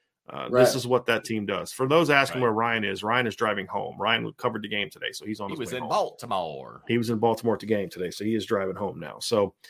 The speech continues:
Speaker 1: um, you know, those are the things is like, so yeah, there's definitely some things that I look at with Coach Reese and say, "Man, you need to do a better job here."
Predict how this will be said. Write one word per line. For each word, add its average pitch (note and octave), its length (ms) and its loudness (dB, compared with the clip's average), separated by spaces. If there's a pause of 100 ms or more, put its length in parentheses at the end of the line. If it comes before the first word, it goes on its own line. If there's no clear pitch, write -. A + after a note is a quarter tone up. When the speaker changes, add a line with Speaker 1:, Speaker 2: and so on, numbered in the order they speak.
(300)
Speaker 1:
um, F#2+ 440 2 (1000)
you C#3 100 6
know, A#2+ 140 12
those D#3+ 200 10
are D3+ 60 6
the B2+ 100 6
things B2+ 320 4
is G#2+ 140 2
like, A#2 180 6
so - 120 2
yeah, D#3 200 12
there's F#3 280 6
definitely E3 320 6
some B2+ 160 0
things A#2+ 280 2
that A2 80 2
I A2 60 4
look A#2 220 2
at A2+ 80 2
with F#2+ 80 -6
Coach A2+ 260 2
Reese A2 160 0
and - 60 -8
say, G#2+ 100 -4
"Man, A2 160 2
you B2 80 4
need A#2 160 0
to G#2 60 -6
do G#2+ 160 2
a - 20 0
better G2+ 220 -2
job G#2 320 2
here." G2 420 -2